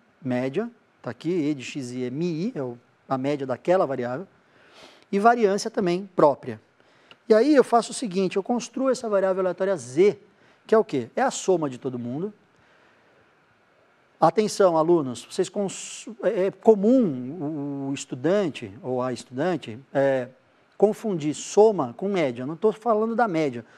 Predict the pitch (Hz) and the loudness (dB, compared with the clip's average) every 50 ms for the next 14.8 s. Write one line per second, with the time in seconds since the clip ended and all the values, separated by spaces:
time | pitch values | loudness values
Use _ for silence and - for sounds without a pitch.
0 | - _ _ - 165 165 196 214 - - - 151 131 123 123 - 175 - 185 180 | -20 _ _ -6 2 4 4 4 4 0 -2 -2 -2 -2 -6 -8 -4 -2 -2 -2
1 | 214 214 - - 254 254 233 202 - 208 - - 220 254 269 262 247 - 214 202 | -2 -4 -2 -2 0 0 0 -2 -4 -8 -6 -2 0 2 4 2 2 0 -2 -6
2 | 196 185 - 214 185 135 - - - _ _ _ - 190 185 220 220 233 190 214 | -8 -2 0 0 0 0 -4 -12 -20 _ _ _ -6 -4 -4 -4 -4 -4 -6 -4
3 | 202 196 165 196 185 - 196 175 185 214 233 254 226 165 214 240 285 294 269 - | -4 -2 -4 -4 0 2 2 4 6 4 4 4 -2 -4 0 0 0 0 2 2
4 | 311 190 156 135 143 143 139 127 185 185 147 127 117 185 214 196 147 131 - 185 | 2 2 0 -2 -4 -6 -4 0 0 0 0 0 -2 0 2 2 2 0 -4 -8
5 | - 233 233 247 240 240 208 196 196 202 196 175 190 190 185 - 208 180 175 175 | -6 -4 -4 -4 0 0 0 0 0 -4 -6 -6 -6 -6 -4 -2 -2 0 0 -2
6 | 185 175 - 190 196 220 214 - 127 107 107 - _ - 123 123 165 214 240 233 | -4 -4 -6 -6 -4 -4 -6 -8 -8 -10 -10 -14 _ -16 -2 2 2 2 2 0
7 | - - _ _ _ _ - _ 170 180 175 170 180 175 - 185 - - 185 185 | -6 -16 _ _ _ _ -6 _ -2 -2 0 -2 -6 -4 -6 -6 -6 -4 -4 -4
8 | 165 131 104 98 - - _ _ _ _ _ _ _ _ _ _ - 143 - - | -4 -4 -4 -10 -16 -20 _ _ _ _ _ _ _ _ _ _ -12 -10 -10 -4
9 | - 175 185 202 202 196 233 - - - 151 131 117 117 107 104 - _ 156 151 | -2 -2 0 0 2 0 0 0 -2 -4 -4 -4 -4 -6 -10 -14 -12 _ -8 -8
10 | - - - - - 214 233 254 254 247 196 214 202 185 185 202 202 190 165 156 | -6 -8 -10 2 4 4 4 4 2 -2 -2 0 2 2 4 4 2 0 0 0
11 | 151 143 143 135 127 123 123 127 123 - - 170 196 202 180 - - 254 254 220 | 2 2 0 0 -2 -4 -4 -4 -6 -2 0 0 0 0 -2 -4 -4 -2 -2 0
12 | 226 220 262 277 277 233 - 175 - - 156 139 143 151 175 185 175 202 180 - | 0 0 0 0 -2 -2 -4 -6 -4 -6 -6 -4 -4 -2 -2 -2 -2 -4 -6 -8
13 | _ _ _ _ _ _ _ - 214 190 196 202 233 240 240 233 214 - - 220 | _ _ _ _ _ _ _ 0 2 4 2 2 2 0 -2 -2 -6 -4 -2 -2
14 | 208 185 185 160 165 190 180 - 180 147 131 127 117 110 - | -2 -2 -4 -6 -8 -6 -4 -2 -2 -2 0 -2 -2 -4 -2